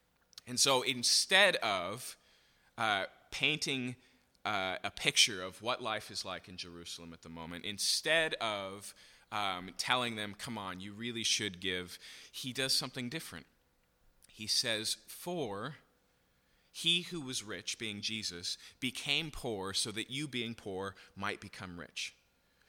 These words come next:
He roots their pocketbooks and their behaviors directly in their eternal salvation and makes the comparison there. Jesus does the same thing in the Sermon on the Mount. When he says, "Blessed are the poor in spirit," he's emphasizing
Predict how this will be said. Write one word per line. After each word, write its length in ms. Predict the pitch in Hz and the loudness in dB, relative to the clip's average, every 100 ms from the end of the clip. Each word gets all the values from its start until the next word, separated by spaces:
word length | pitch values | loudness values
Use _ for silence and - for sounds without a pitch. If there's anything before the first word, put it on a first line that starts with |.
| - | -6
He 140 | - 139 | 4 6
roots 380 | 156 147 - - - | 6 4 4 2 -4
their 380 | 113 123 120 123 - | 2 4 2 -2 -8
pocketbooks 840 | - 170 180 - - 117 110 - | 0 4 4 2 -6 -6 -2 -2
and 100 | 127 | -2
their 140 | 117 110 | -4 -4
behaviors 640 | 120 104 135 127 110 107 | -6 -2 -2 -2 -4 -4
directly 800 | - 117 110 151 165 - 165 147 | -4 -8 0 0 0 -4 -8 -6
in 280 | 139 151 139 | -6 -4 -2
their 200 | 117 107 | 0 0
eternal 400 | 107 - 123 120 | 0 -2 -2 -2
salvation 760 | - 110 104 107 113 - 87 85 - - | -2 0 -2 -2 -2 -4 -6 -12 -16 -4
and 160 | 113 120 | -2 2
makes 240 | 123 - | 2 2
the 80 | - | 0
comparison 720 | - 117 - 165 151 - 80 | -4 -10 -6 -6 -4 -6 -8
there. 180 | 71 69 _ _ _ _ - - | -14 -18 _ _ _ _ -20 4
Jesus 360 | 175 196 190 - | 8 8 6 4
does 180 | 165 | 2
the 80 | 151 | 2
same 220 | - 160 | 4 2
thing 180 | 151 156 | 2 -2
in 60 | 143 | -2
the 80 | 143 | 0
Sermon 300 | - 143 143 | 0 0 -2
on 80 | |
the 60 | 139 | -2
Mount. 240 | 147 151 - - | -2 -2 -4 -12
When 120 | - 123 | -10 -2
he 100 | 160 | 2
says, 280 | - 143 | 4 4
"Blessed 480 | - 139 156 - 165 - | 0 0 2 2 0 0
are 180 | 139 | 2
the 100 | 123 | 0
poor 360 | 123 - 147 143 | -2 -4 0 2
in 280 | 131 127 123 | 2 0 4
spirit," 680 | - - 151 156 98 - - - - - | 6 6 2 -2 -2 -6 -14 -18 -20 -10
he's 260 | 151 - - | 0 4 8
emphasizing 1000 | 165 190 165 - 135 117 117 123 117 | 8 6 2 4 4 2 2 0 -2